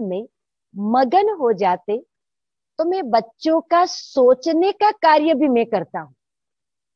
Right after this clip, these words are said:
જ્યારે એ મેં વાંચ્યું, ત્યારે મને એવું થયું કે મારે ખાલી બાબાને યાદ જ કરવાના પ્રેમથી, બસ, બીજું કશું જ નહીં કરવાનું. મારે ખાલી બાબાને પ્રેમથી, હૃદયથી,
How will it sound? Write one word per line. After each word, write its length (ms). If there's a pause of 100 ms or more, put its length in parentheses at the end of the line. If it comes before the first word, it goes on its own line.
(140)
જ્યારે 380 (160)
એ 180
મેં 200
વાંચ્યું, 440 (680)
ત્યારે 200
મને 240
એવું 160
થયું 320 (1040)
કે 100
મારે 480
ખાલી 540
બાબાને 800
યાદ 320
જ 220
કરવાના 440
પ્રેમથી, 500
બસ, 460 (840)
બીજું 200
કશું 440
જ 80
નહીં 160
કરવાનું. 480 (520)
મારે 360
ખાલી 640 (380)
બાબાને 600
પ્રેમથી, 720
હૃદયથી, 880